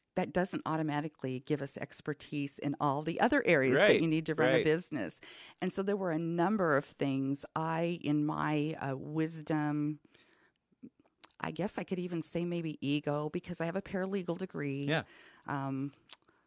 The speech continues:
Speaker 1: my first year in college, I majored in accounting.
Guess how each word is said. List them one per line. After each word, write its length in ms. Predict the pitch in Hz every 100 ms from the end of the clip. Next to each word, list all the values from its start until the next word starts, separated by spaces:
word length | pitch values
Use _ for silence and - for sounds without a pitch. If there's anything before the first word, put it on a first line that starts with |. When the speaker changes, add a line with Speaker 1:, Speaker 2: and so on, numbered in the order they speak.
| -
Speaker 1:
my 100 | 170
first 360 | - 165 - 175
year 80 |
in 60 | 165
college, 400 | - 156 151 156
I 80 | 156
majored 420 | 151 156 160 160
in 100 | 175
accounting. 760 | 180 - 151 139 143 139 143